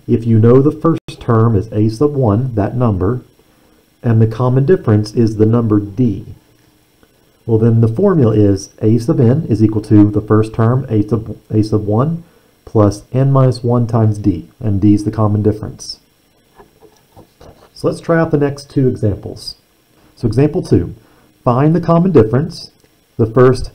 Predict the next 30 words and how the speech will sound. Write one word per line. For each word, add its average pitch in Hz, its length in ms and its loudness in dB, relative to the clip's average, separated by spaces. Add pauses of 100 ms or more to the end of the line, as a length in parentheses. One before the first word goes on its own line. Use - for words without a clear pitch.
six - 300 -6
terms, - 680 -4 (640)
the 139 320 -2
nth 190 300 -2
term, 113 540 0 (680)
the 120 260 0
eighth 185 300 0
term. 85 380 -8 (280)
Here's 143 380 2
the 135 80 2
sequence. - 520 -4 (160)
Four, 156 440 4
negative 123 320 0
three, 143 420 0
negative 110 300 0
ten, 139 320 -2
negative 101 220 -2
seventeen, 131 380 -2
and 107 100 0
then 101 80 -2
negative 113 240 0
twenty-four, 123 520 2
and 110 160 -4
so 110 200 -4
on. - 220 -14 (640)
This 127 240 4
is 147 120 4
an 151 80 2
arithmetic 147 480 4
sequence. - 600 -4